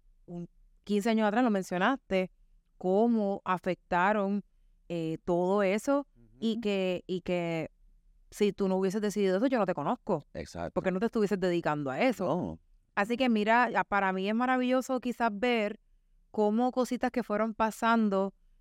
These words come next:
Speaker 1: y cómo... Eh, te fuiste moviendo en, en, en tus sueños, cómo
Speaker 2: Sí.
Speaker 1: conectas con otras personas en sus sueños también.
Speaker 2: Sí.
Speaker 1: Porque hace quince años yo no pensaba hacer nada de esto. Hace
Speaker 2: Right.
Speaker 1: cuatro años yo no <laughs> pensaba
Speaker 2: Right.
Speaker 1: hacer,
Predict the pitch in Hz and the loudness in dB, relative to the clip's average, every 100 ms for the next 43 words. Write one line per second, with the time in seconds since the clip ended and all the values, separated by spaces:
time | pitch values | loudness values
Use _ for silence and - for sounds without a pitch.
0 | - 202 - 202 202 214 226 233 233 233 | -4 -4 -2 -2 0 2 2 2 0 0
1 | 226 233 _ _ _ _ - 214 196 190 | 0 -2 _ _ _ _ -4 -2 0 -2
2 | 185 180 180 _ _ _ - 226 - 196 | -2 -6 -10 _ _ _ -2 -2 0 -4
3 | 240 226 233 233 233 233 226 220 220 208 | -2 -2 0 0 0 0 0 0 -2 -2
4 | 208 214 208 240 - 277 269 214 214 214 | -2 -4 -4 -8 -2 2 2 2 0 -4
5 | - 214 208 190 170 226 208 233 - 277 | -6 -4 -2 -4 -2 0 0 -4 -4 -4
6 | - 208 196 208 - 190 - 202 220 202 | -2 -2 -2 -4 -4 -6 -2 -2 -2 -4
7 | 185 175 - 190 190 - 170 170 214 247 | -6 -8 -4 -2 -2 -4 -4 0 0 0
8 | 170 139 165 143 - 220 226 233 320 277 | -4 -4 -6 -10 -2 -2 0 -2 0 0
9 | 226 185 175 254 214 180 160 143 147 147 | 0 0 2 2 0 0 -2 -6 -6 -8
10 | - 143 143 147 135 135 165 - - 175 | -6 -4 -2 -2 -2 -4 -6 -10 -6 -4
11 | 175 185 - 170 156 160 185 190 165 170 | 0 -2 2 0 0 -2 -2 -2 -2 -2
12 | 190 - - - 311 - 220 208 | -4 -6 -12 -8 0 4 4 0